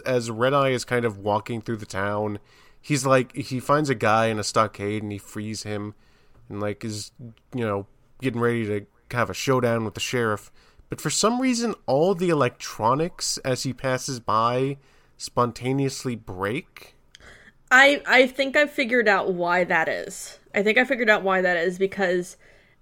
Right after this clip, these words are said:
Speaker 2: as he's preparing for his showdown with the marshal,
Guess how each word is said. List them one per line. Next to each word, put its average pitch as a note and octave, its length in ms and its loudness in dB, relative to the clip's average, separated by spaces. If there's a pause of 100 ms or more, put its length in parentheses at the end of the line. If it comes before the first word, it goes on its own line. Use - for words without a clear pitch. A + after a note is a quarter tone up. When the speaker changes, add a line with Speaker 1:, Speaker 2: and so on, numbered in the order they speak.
(360)
Speaker 2:
as B3+ 640 2 (220)
he's - 340 -4
preparing G#3 600 0
for G3+ 280 0
his F#3+ 180 2
showdown F#3 720 2
with G3 140 -2
the F#3 80 -4
marshal, G#3+ 600 -2